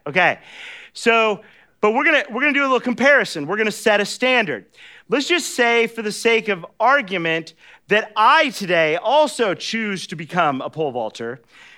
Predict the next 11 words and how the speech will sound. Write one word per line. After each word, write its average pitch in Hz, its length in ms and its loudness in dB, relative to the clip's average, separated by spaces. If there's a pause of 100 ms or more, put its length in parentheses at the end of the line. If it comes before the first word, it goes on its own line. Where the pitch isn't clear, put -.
(180)
Fifty-two 262 460 -4
years 247 340 -2
old, 185 440 0
bad 196 320 4
knees, 160 460 -4
probably 185 340 -2
need 185 160 -4
a 156 40 -2
hip 175 200 -4
replacement 147 580 -6
anytime, 143 680 -4